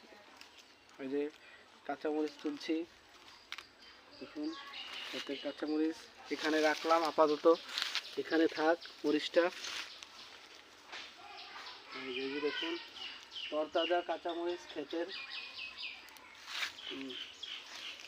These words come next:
এই যে তুলছি কাঁচামরিচ, দেখুন, দেখুন কত সুন্দর তরতাজা কাঁচামরিচ। আমরা কাঁচামরিচ তুলছি, দেখুন সুস্বাদু কাঁচামরিচ। এখন আমরা এটা দিয়ে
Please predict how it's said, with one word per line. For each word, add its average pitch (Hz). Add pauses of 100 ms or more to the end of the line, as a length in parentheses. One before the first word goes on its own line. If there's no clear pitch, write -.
(340)
এই 139
যে 135
তুলছি 147 (220)
কাঁচামরিচ, 147 (200)
দেখুন, 147 (2750)
দেখুন - (220)
কত 311 (140)
সুন্দর 165 (100)
তরতাজা 165 (100)
কাঁচামরিচ। 175 (800)
আমরা 151 (120)
কাঁচামরিচ 165
তুলছি, 160 (120)
দেখুন 170 (720)
সুস্বাদু 165
কাঁচামরিচ। 165
এখন 170 (100)
আমরা 175
এটা 175
দিয়ে 185